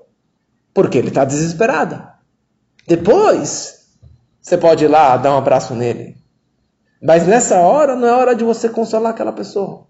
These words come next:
Em outras palavras, essa é a natureza do homem, que na hora que ele tá num desespero, ele fala baboseira, ele fala besteiras, sem cabeça. A tal ponto que os, os sábios, eles falam, "En Adam nitfas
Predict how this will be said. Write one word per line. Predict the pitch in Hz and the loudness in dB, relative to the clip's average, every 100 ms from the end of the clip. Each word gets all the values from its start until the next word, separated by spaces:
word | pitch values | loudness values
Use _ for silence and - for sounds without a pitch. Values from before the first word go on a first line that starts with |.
| - - | -20 -6
Em | 185 | 2
outras | 220 226 | 2 2
palavras, | 202 170 170 170 165 | 2 4 4 4 4
essa | 233 277 | 4 2
é | 302 | 0
a | |
natureza | 226 180 175 175 226 190 | 0 2 2 4 4 2
do | 170 160 | -2 2
homem, | 165 214 190 123 - - _ _ - - | 4 4 2 -4 -10 -18 _ _ -20 0
que | 190 | 2
na | 170 156 | 4 6
hora | 214 240 - | 6 6 4
que | - | 2
ele | 151 | -2
tá | 147 185 | 4 4
num | 196 175 | 4 2
desespero, | 170 185 175 262 233 | 0 -2 0 4 4
ele | 208 | 4
fala | 202 220 214 | 2 2 2
baboseira, | 208 208 208 170 185 135 - - | 2 2 2 0 -2 -4 -12 -4
ele | 165 | -4
fala | 170 190 | 0 0
besteiras, | 190 208 - 185 175 92 - - _ _ | 0 -4 0 0 0 -6 -10 -16 _ _
sem | - 220 226 | 0 2 4
cabeça. | 202 165 160 - - - - - - | 2 2 0 0 -8 -10 -20 -20 -14
A | - - | -6 2
tal | 214 214 | 4 4
ponto | 175 156 160 175 | 4 2 2 -2
que | 160 151 139 147 | 0 -2 -2 -2
os, | 143 135 120 - 127 135 139 | 0 0 0 -6 -4 -6 -4
os | 139 120 - | -6 -6 0
sábios, | 170 208 185 | 2 4 2
eles | 165 127 | 2 0
falam, | 139 143 185 214 - - - - | 2 2 2 0 -6 -20 -14 0
"En | 180 226 196 | 2 2 0
Adam | 143 131 131 180 | -2 -2 0 2
nitfas | 196 139 - - 185 269 - - | 2 -2 -6 -4 0 0 -2 -8